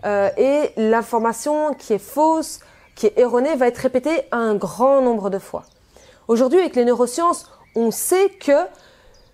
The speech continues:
une information, aussi mauvaise soit-elle, si elle est répétée un certain nombre de fois, le cerveau la tient pour vérité. Du coup, c'est pas parce que vous avez vu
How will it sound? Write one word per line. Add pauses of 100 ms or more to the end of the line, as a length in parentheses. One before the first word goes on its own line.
(540)
une
information,
aussi
mauvaise
soit-elle,
si
elle
est
répétée
un
certain
nombre
de
fois, (220)
le
cerveau
la
tient
pour
vérité. (540)
Du
coup, (220)
c'est
pas
parce
que
vous
avez
vu